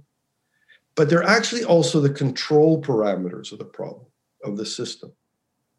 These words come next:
So if you have a system, you know, like markets, and you can write down the control variables,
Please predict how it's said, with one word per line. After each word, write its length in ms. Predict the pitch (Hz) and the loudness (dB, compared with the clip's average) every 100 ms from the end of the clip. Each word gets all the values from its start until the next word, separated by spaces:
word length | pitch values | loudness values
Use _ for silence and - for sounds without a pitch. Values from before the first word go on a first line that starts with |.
| _ _ _ - - | _ _ _ -20 -20
So 200 | - 175 | -4 2
if 120 | 160 156 | 4 4
you 120 | 151 | 4
have 280 | 165 226 240 | 4 6 4
a 60 | |
system, 840 | - - 208 196 - 104 - 110 - _ _ _ _ _ _ _ _ _ _ | 2 2 4 4 2 -2 -2 -8 -18 _ _ _ _ _ _ _ _ _ _
you 120 | 143 | 2
know, 300 | 143 139 143 - | 4 6 2 2
like 420 | 135 139 139 - _ _ - | 4 4 2 -4 _ _ -8
markets, 960 | 127 135 156 147 - 90 - - - _ _ _ _ _ _ - | 2 4 6 4 -2 -8 -12 -12 -16 _ _ _ _ _ _ 0
and 160 | 139 | 2
you 80 | 147 | 4
can 240 | 139 147 139 | 2 2 4
write 320 | 175 208 180 | 6 4 4
down 320 | 165 156 143 | 4 6 4
the 80 | 127 | 2
control 640 | - 127 - 160 156 143 | 0 -4 -2 2 4 4
variables, 1120 | 131 147 220 226 139 110 107 98 - - - | 4 4 4 4 2 2 0 0 -8 -16 -18